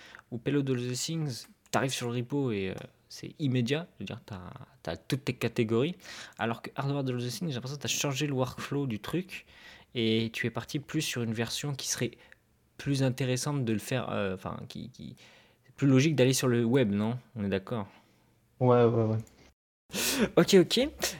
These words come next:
Speaker 1: Eh ben, vu qu'on a, vu qu'on a du temps, euh, je, je, je, j'aimerais savoir quel est, euh, ton meilleur souvenir sur, euh,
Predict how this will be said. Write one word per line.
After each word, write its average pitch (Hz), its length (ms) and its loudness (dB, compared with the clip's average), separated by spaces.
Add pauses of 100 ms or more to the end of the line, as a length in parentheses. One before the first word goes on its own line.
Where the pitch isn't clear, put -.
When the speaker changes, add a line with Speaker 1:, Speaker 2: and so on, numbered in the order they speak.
Speaker 1:
Eh 117 60 0
ben, 165 200 4 (280)
vu 131 160 -2
qu'on 180 200 2
a, 107 500 4
vu 110 120 -6
qu'on 135 180 0
a 107 80 2
du 95 160 -8
temps, 208 220 -2 (260)
euh, 92 500 0 (680)
je, - 120 -14 (100)
je, 107 520 0 (220)
je, - 180 -12
j'aimerais 107 340 -4
savoir 120 460 -4
quel 131 180 -2
est, 151 260 -2
euh, 98 320 -2
ton 107 180 -4
meilleur 170 440 0
souvenir 139 560 -2
sur, 95 380 -8
euh, 95 80 -4